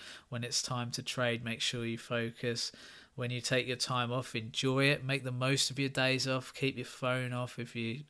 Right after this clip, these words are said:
keep checking things, or, you know, the Betfair app or whatever. Just keep away from Betfair for that day. Okay, so the key things here to remember are, pick a sport you like.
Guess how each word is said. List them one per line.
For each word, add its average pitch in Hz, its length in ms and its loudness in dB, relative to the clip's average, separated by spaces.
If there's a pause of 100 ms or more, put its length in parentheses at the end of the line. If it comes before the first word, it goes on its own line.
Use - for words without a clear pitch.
keep 123 260 -6
checking 120 440 -6
things, 117 480 -6
or, 120 80 -8 (480)
you 127 100 -4
know, 113 220 0
the 117 100 -4
Betfair 123 560 0
app 117 280 -2
or 123 40 -4
whatever. 117 460 -2
Just 131 260 -4
keep 127 280 -4
away 123 280 0
from 120 280 -8
Betfair 120 500 -2
for 131 140 -8
that 117 240 -4
day. 117 300 0 (500)
Okay, 127 280 0
so 160 220 6
the 160 80 2
key 190 300 8
things 160 460 2
here 135 260 6
to - 180 -4
remember 120 400 -2
are, - 180 -6 (600)
pick 180 180 2
a 170 60 2
sport 139 380 0
you 113 100 -4
like. 104 460 -8